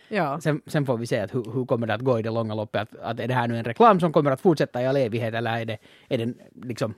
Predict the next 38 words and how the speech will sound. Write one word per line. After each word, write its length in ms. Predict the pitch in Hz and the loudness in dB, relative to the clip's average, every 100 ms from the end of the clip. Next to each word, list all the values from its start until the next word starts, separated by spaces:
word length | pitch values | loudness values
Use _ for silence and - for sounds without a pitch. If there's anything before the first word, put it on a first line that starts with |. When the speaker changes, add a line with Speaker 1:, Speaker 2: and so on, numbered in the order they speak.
| - | -4
Speaker 2:
är 100 | 135 | 2
det 60 | |
Speaker 1:
Det 60 | 139 | 4
Speaker 2:
här 80 | 143 | 6
nu 80 | |
en, 100 | 170 | 6
en 200 | 190 175 | 6 6
Speaker 1:
verkar 180 | 175 185 | 8 8
ju 100 | 196 | 8
så. 60 | 175 | 6
Speaker 2:
nedtrappning? 420 | 139 127 113 123 - | 4 2 -2 -6 0
Speaker 1:
Ja, 320 | 208 143 147 | 2 2 0
Speaker 2:
Jo, 60 | - | 4
Speaker 1:
varför 140 | 190 202 | 6 8
Speaker 2:
det 60 | |
Speaker 1:
skulle 140 | 175 185 | 8 10
Speaker 2:
målet 200 | 285 175 | 10 8
är 20 | |
Speaker 1:
varför, 80 | 131 | 4
Speaker 2:
ju 60 | 135 | 2
säkert 220 | 180 214 | 2 2
Speaker 1:
ja. 120 | 156 | 2
Speaker 2:
det. 120 | 117 - - - _ 247 | -2 -8 -16 -20 _ -4
Speaker 1:
Ja, 200 | 220 175 | -2 0
men 140 | 233 | 2
ett 80 | 269 | 4
intressant 440 | 330 302 294 349 - | 2 2 2 2 2
fenomen 420 | 233 254 302 226 | 2 4 4 6
i 40 | |
alla 140 | 190 - | 8 8
fall. 180 | 233 170 | 8 6
Speaker 2:
Faktiskt, 180 | - | 4
ja. 140 | 185 190 | 6 8
Speaker 1:
För 60 | 285 | 8
jag 100 | 320 | 6
hade 160 | 415 | 4
liksom 240 | 330 277 254 | 2 2 4
redan 300 | 269 226 | 6 6